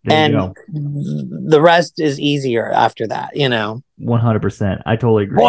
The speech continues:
Speaker 2: I just chatted for a whole half hour. I told you I was gonna get it and go on
Speaker 1: Yeah.
Speaker 2: there.
Speaker 1: <laughs> Man, how did you get the rights to the Trophy Room U R L? That's impressive. That's impressive.
Speaker 2: Um,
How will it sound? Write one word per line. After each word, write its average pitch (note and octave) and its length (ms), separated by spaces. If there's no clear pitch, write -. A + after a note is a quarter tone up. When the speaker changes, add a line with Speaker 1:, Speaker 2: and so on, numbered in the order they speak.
Speaker 2:
I B3+ 180
just A#3 240
chatted G#3+ 420
for F3 120
a D#3+ 80
whole G3 220
half F#3 280
hour. D#3+ 300
I D3 100
told G3+ 320
you G3 80
I D#3+ 60
was D#3 100
gonna C#3+ 240
get D3+ 160
it D3+ 180
and C#3 140
go C#3 120
on A#3 120
Speaker 1:
Yeah. D3+ 720
Speaker 2:
there. - 420
Speaker 1:
<laughs> - 140
Man, C4 280
how B3 220
did D#4+ 140
you D4 80
get C#4+ 160
the B3 80
rights G#3+ 340
to G#3+ 100
the E3+ 100
Trophy A3 380
Room G3 240
U G3 180
R E3+ 140
L? F3+ 240
That's - 240
impressive. F3+ 540
That's G3+ 200
impressive. D#3+ 600
Speaker 2:
Um, C#3+ 800